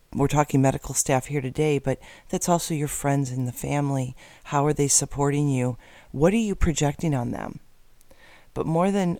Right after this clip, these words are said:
more than anything, I want you to be thinking now, until next week at least, who is helping me get on the right path in the medical field?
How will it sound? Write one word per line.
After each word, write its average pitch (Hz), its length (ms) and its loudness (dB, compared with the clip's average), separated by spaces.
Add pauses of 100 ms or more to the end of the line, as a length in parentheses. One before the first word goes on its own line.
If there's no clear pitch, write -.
more 165 240 0
than 185 120 0
anything, 151 380 0
I - 120 -2
want 135 300 -2
you 143 200 0
to - 180 -18
be 143 120 -2
thinking 139 520 -2
now, 113 440 -4 (520)
until 139 320 -2
next 170 340 0
week 123 240 -6
at - 120 -12
least, 131 420 -8 (960)
who 208 520 2 (280)
is - 260 -2
helping 143 520 2
me 127 400 -2 (680)
get 139 140 4
on 139 100 4
the 127 80 2
right 123 180 0
path - 440 -4 (480)
in 131 120 0
the 131 60 2
medical 123 340 0
field? 135 360 -6